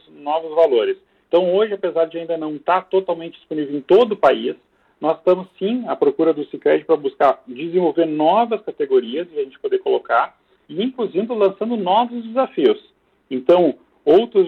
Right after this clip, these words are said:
desafios, por exemplo, eventualmente até, por exemplo, na soja, como é que a gente tá, pro milho, pra que a gente possa ajudar também, não só no público, por exemplo, nesse que produz frutas, legumes e verduras, mas também em outras soluções.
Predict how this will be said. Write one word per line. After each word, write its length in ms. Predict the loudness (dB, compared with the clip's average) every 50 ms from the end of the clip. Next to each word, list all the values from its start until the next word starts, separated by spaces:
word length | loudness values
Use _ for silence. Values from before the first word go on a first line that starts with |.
| 0 0
desafios, 520 | 2 2 2 2 -2 0 2 2 2 2 0
por 140 | 0 2
exemplo, 540 | 2 2 0 -2 -6 -4 0 2 2 4 2
eventualmente 560 | 2 0 0 0 0 0 -4 -4 -4 -4 -4
até, 220 | -4 0 0 0 0
por 160 | 0 -4 -6
exemplo, 200 | -6 -8 -10 -8
na 120 | -8 -8 -8
soja, 480 | -8 -4 -2 0 0 0 0 -2 -4 -8
como 160 | -10 -10 -12
é 60 | -12 -12
que 100 | -12 -14
a 40 |
gente 220 | -18 -18 -20 -20 -6
tá, 300 | 0 2 4 4 4 2
pro 140 | 0 -4 -10
milho, 580 | -12 -12 -12 -12 -10 -12 -12 -10 -6 -6 -6 -6 _ _ _ _ _
pra 160 | -4 -4 -4
que 100 | -4 -8
a 40 | -12
gente 160 | -12 -14 -8
possa 320 | _ -2 -2 -2 -2 -6
ajudar 520 | -8 -8 -8 -6 -2 0 2 2 0 0 -4
também, 460 | -6 -8 -2 2 2 2 2 0 -6 _ _ _ _ _ _ _
não 280 | -8 -6 -4 -4 -4
só 280 | -2 0 2 2 2 2
no 680 | 0 -4 -10 -14 -12 -10 -10 -8 -6 -6 -6 -6 -8 -4
público, 340 | 2 2 2 2 2 -2
por 120 | _ 0 0
exemplo, 180 | 0 0 -2
nesse 180 | -4 -4 -6 -6
que 80 | _ -6
produz 380 | 0 0 0 2 0 -2 -4
frutas, 420 | -4 0 2 2 2 2 0 -2 2
legumes 460 | 4 4 4 2 2 -2 -4 -4 -4
e 60 | -6
verduras, 400 | -6 -6 -2 2 4 4 4 2
mas 180 | -2 -4 -6 -4
também 360 | -6 -4 -4 -2 -4 -4 -4
em 40 | -2
outras 440 | 4 4 4 4 2 -2 -6 -8 -6
soluções. 520 | -4 -2 -2 -2 -2 -4 -8 -10 -10 -12